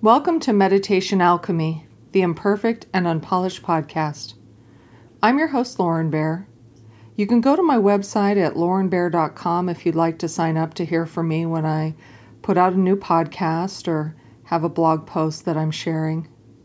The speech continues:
For today's meditation, we're going to imagine that we are sitting on a boat comfortably as the boat gently bobs up and down. So make sure that you feel physically comfortable where you're sitting.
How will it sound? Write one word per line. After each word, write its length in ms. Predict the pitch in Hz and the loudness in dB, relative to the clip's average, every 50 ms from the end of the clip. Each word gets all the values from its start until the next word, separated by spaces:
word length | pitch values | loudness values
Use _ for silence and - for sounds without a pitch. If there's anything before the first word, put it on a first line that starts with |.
| - _ - - - - _ _ - - - - - - - - - - - - | -20 _ -20 -20 -20 -20 _ _ -20 -20 -20 -20 -20 -20 -20 -20 -20 -20 -20 -16
For 200 | - - 240 214 | -6 0 0 0
today's 480 | 214 226 214 214 220 233 254 240 - - | 2 2 2 2 2 2 2 0 0 0
meditation, 960 | 220 185 165 170 165 - - 180 165 165 160 - - 165 160 160 170 160 - - - _ _ - | 2 2 2 0 -2 -2 -2 -2 -2 -2 -2 -4 -4 -2 -2 -2 -4 -6 -10 -16 -20 _ _ -6
we're 160 | - 233 285 | -4 -4 -2
going 220 | 277 311 302 302 294 | 0 -2 -2 -2 -6
to 160 | - - 220 | -2 -2 0
imagine 640 | 185 170 165 165 165 170 170 160 - 196 180 180 175 | 0 2 0 0 0 -2 -2 -2 -2 -2 -2 0 -2
that 180 | 165 156 - | -2 -2 -2
we 160 | 160 170 170 | 0 0 0
are 320 | 165 156 151 156 156 156 - - - - - - - - - | 0 0 0 -2 -2 -6 -8 -14 -20 -20 -20 -20 -20 -20 -18
sitting 420 | - - - - 233 254 262 247 | -14 -12 -6 -4 -2 0 0 0
on 140 | 247 240 240 | 2 2 2
a 60 | 254 | 0
boat 520 | 214 202 - 175 165 165 165 170 175 - 196 - - - - | -2 0 0 2 2 4 2 0 -2 -4 -10 -18 -18 -20 -20
comfortably 960 | - - - 175 170 160 - - 175 147 - 160 156 156 156 160 165 156 156 - - - _ - - - - _ _ - | -16 -6 -4 -4 -4 -4 -4 -6 -6 -4 -2 -2 0 0 -2 -2 -4 -8 -10 -14 -20 -20 _ -20 -20 -20 -20 _ _ -4
as 160 | 185 180 170 | -4 -4 0
the 100 | - 196 | -2 -2
boat 300 | - 185 175 170 165 - | 0 2 0 0 0 -2
gently 360 | - 180 180 170 - - 190 | -2 -2 -2 -2 0 -2 -2
bobs 520 | 180 156 - 160 156 156 156 156 151 - - | -2 0 2 2 2 2 0 -2 -4 -6 -8
up 160 | 151 - - | -8 -6 -6
and 140 | 151 151 147 | -6 -6 -4
down. 400 | 151 147 143 139 139 143 143 131 - - - - - - - - - _ _ _ _ - - - - - - - - - - - - - - - - - - - - - - - - - | -4 -4 -4 -4 -6 -6 -6 -8 -10 -20 -20 -20 -20 -20 -20 -20 -20 _ _ _ _ -20 -20 -20 -20 -20 -20 -20 -20 -20 -20 -20 -20 -20 -20 -20 -20 -20 -20 -20 -20 -20 -20 -20 -20 -16
So 160 | - - 226 | -8 -2 0
make 200 | 208 233 294 339 | 2 2 2 0
sure 180 | 330 - 247 226 | -2 0 0 0
that 140 | 190 190 - | 0 2 0
you 100 | 196 190 | 0 -2
feel 200 | 196 - 180 170 | -2 -2 -2 -2
physically 500 | 175 - 202 175 185 262 - - 262 247 | -2 -2 -2 -2 -2 -2 -2 -2 -4 -4
comfortable 580 | 247 - 190 165 156 - - 170 147 160 165 | -2 -2 -2 -2 -4 -4 -6 -6 -4 -4 -2
where 200 | 156 160 160 156 | -2 -2 -2 -2
you're 160 | 156 170 196 196 | -2 -2 -4 -6
sitting. 500 | 196 - 170 147 147 156 160 185 - | -6 -6 -6 -4 -4 -4 -6 -6 -8